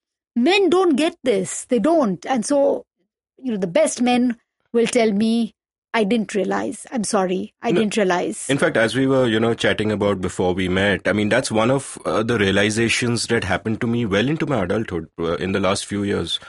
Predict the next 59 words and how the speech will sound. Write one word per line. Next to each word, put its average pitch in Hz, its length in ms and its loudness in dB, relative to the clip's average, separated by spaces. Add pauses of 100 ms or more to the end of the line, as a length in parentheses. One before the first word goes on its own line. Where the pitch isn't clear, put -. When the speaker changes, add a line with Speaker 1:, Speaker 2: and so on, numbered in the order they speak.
(680)
Speaker 2:
is 175 400 -2
that, 147 400 0
you 131 160 0
know, 175 160 2
in 139 240 0
everything 147 640 -2
I 113 220 0
do, 87 440 -4
I 104 180 2
don't 113 280 -2
need 104 240 -4
to, 110 80 -2
my 98 160 0
gender 101 400 0
is 104 140 -4
not 92 140 -4
a 92 40 -6
factor. 80 540 -6
I 90 100 -2
could 90 180 -4
be 95 120 -2
walking 92 320 -2
in 98 80 -4
the 90 80 -6
street, 107 400 -2
I 90 80 -2
could 90 120 -8
be 90 120 -4
meeting 90 260 -4
someone 87 320 -6
new 92 180 -4
at 90 80 -6
a 95 40 -8
party, 95 340 -4
my 101 160 -4
gender 90 340 -4
is 95 100 -4
simply 104 340 -4
not 87 160 -2
a 85 40 -4
factor. 82 460 -8 (340)
I 92 140 2
can 101 160 0
make 98 180 0
eye 90 140 0
contact 92 400 -2
with 95 140 -4
anyone 92 280 0
I 95 100 2
want, 95 300 -2
I 90 120 -4
can 90 160 -6
smile 90 380 -2
whenever 92 340 0
I 92 80 -2
want, 95 340 -4
I 87 140 -4
don't. 95 280 -2 (380)
But 127 320 0